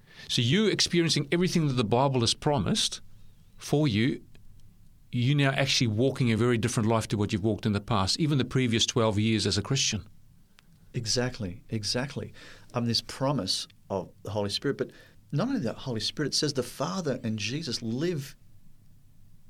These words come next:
Speaker 2: in us through the Holy Spirit.
Speaker 1: Mm.
Speaker 2: 'Cause he says not only the Father, uh, but the Son will come and dwell in us through the Holy Spirit.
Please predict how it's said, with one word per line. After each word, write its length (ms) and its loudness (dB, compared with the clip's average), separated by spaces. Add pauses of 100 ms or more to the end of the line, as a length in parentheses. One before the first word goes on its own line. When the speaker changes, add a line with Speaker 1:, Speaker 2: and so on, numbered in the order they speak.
(180)
Speaker 2:
in 160 -4
us 200 -2
through 160 0
the 80 0
Holy 160 2
Spirit. 380 0
Speaker 1:
Mm. 300 2 (220)
Speaker 2:
'Cause 120 -4
he 60 -6
says 240 0
not 120 2
only 200 2
the 160 -4
Father, 520 0 (520)
uh, 160 -2
but 160 -4
the 80 -6
Son 260 0
will 100 0
come 360 -2
and 100 -2
dwell 240 -2
in 180 0
us 240 0
through 220 0
the 80 2
Holy 180 0
Spirit. 460 0